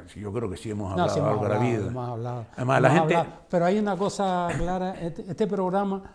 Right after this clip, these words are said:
Speaker 2: a veces la gente, eh, al principio me costaba explicárselo a la gente, "Oye, pero a mí qué, a qué le importa a nadie mi vida".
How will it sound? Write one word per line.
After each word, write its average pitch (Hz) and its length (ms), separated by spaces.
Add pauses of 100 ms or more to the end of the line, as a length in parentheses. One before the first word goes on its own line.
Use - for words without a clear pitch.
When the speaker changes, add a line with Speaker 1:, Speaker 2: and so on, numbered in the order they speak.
(400)
Speaker 2:
a 156 80
veces 185 240
la 170 100
gente, 185 280
eh, 165 640 (1120)
al 160 140
principio 214 440
me 233 140
costaba 220 400
explicárselo 214 600
a 202 40
la 202 100
gente, 196 240
"Oye, 277 200
pero 185 240
a 196 60
mí 247 140
qué, 233 240
a 208 220
qué 240 120
le 247 80
importa 233 380
a 220 40
nadie 220 240
mi 196 100
vida". 180 260